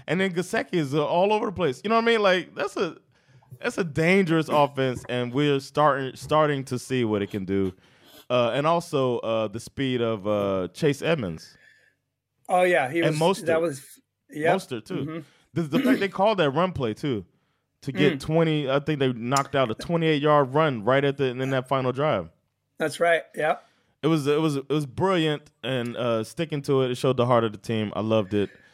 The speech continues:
Speaker 1: And another weird stat I wanna throw out there
Speaker 2: Yeah.
Speaker 1: is that this is the first time a quarter, uh, a team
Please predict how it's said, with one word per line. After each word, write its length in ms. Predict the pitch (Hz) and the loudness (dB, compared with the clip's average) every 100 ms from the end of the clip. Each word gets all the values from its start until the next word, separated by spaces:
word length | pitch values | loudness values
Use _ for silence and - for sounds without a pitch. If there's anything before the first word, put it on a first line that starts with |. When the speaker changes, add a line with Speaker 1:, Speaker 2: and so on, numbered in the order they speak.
| _ _ | _ _
Speaker 1:
And 200 | 110 110 | -4 -2
another 400 | 107 110 139 147 127 | -2 0 2 2 2
weird 340 | 117 151 156 | 2 0 -2
stat 460 | - 165 160 - _ | -4 -4 -2 -4 _
I 60 | 120 | -8
wanna 220 | 127 131 | -6 -6
throw 200 | 143 135 | -2 -2
out 140 | 135 | -2
there 300 | 143 143 135 - _ _ _ _ | -2 -4 -6 -12 _ _ _ _
Speaker 2:
Yeah. 180 | 151 151 | 2 2
Speaker 1:
is 40 | 104 | 4
that 200 | 110 104 | 2 2
this 80 | 127 | 0
is 60 | |
the 80 | 131 | -2
first 260 | 127 131 131 | 2 2 2
time 260 | 131 123 | 2 2
a 60 | 117 | 0
quarter, 340 | - 127 123 117 110 | 0 4 4 2 -2
uh, 160 | 110 110 | -2 0
a 80 | - | -2
team 640 | - 156 139 107 104 120 | -2 -2 0 -2 -4 -10